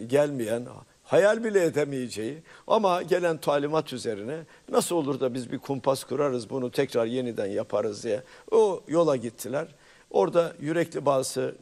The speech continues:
yargıçlar vardı ama bazıları bunun altına imzayı attılar. Onlar da iradeleri satılık olan insanlardır. Talimatla görev yapan insanlardır. Onlara yargıç demiyoruz. Sarayın kapı kulları onlar. Kapı kulları görevlerini yaptılar.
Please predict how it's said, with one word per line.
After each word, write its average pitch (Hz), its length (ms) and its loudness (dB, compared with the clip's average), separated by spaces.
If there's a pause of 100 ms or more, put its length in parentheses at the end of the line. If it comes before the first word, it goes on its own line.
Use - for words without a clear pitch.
yargıçlar 117 560 -2
vardı 92 440 -10
ama 170 160 -4
bazıları 143 480 2
bunun 131 160 -6
altına 117 400 -4
imzayı 107 400 -4
attılar. 165 420 -2 (340)
Onlar 175 340 0
da 202 100 0
iradeleri 156 680 2
satılık 170 480 0
olan 117 240 0
insanlardır. 107 720 -6
Talimatla 135 600 0
görev 123 320 0
yapan 117 320 -6
insanlardır. 120 680 -6 (280)
Onlara 180 340 2
yargıç 165 480 2
demiyoruz. 107 520 -6 (260)
Sarayın 156 540 2 (520)
kapı - 260 -2
kulları 110 380 -4
onlar. 123 320 -6 (140)
Kapı 156 300 -2
kulları 127 320 -4
görevlerini 120 580 0
yaptılar. 113 440 -8